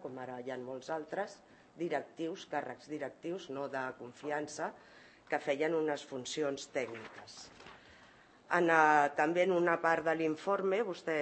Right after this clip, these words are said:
es fa referència, perquè és vostè qui fa l'informe, a una redistribució de les funcions atribuïdes, que és exactament el punt B,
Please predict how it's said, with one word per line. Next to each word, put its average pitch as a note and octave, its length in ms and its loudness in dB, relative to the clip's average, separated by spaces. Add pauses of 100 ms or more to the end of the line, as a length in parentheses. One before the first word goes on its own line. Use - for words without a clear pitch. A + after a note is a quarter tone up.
es C#3 100 -6
fa D#3 240 0
referència, D#3+ 800 -2
perquè C#3 240 -8
és - 100 -16
vostè C3+ 320 -6
qui D3 80 -8
fa C#3 160 -4
l'informe, E3+ 600 -4 (560)
a D#3 100 4
una F3 240 6
redistribució E3+ 800 0
de D#3 80 4
les D3+ 160 0
funcions D#3 560 -4
atribuïdes, D3+ 800 -4 (720)
que D#3 120 -2
és D#3 80 -2
exactament D3+ 600 -2
el D3 160 0
punt D#3+ 240 0
B, F3 120 2